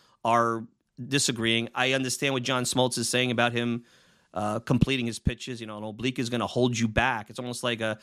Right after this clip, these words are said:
a strain that you can't push through. It's like a string holding you back. You can't move forward. You're slightly not finishing.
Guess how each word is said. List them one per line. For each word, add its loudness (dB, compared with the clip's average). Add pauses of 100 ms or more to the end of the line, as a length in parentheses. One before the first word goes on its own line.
(220)
a -4
strain 4
that 0
you -4
can't -2
push 0
through. -6
It's -12
like -16
a -10
string 2
holding -2
you -8
back. -10 (1500)
You -18
can't 2
move 0
forward. 0
You're -10
slightly -6
not -6
finishing. -8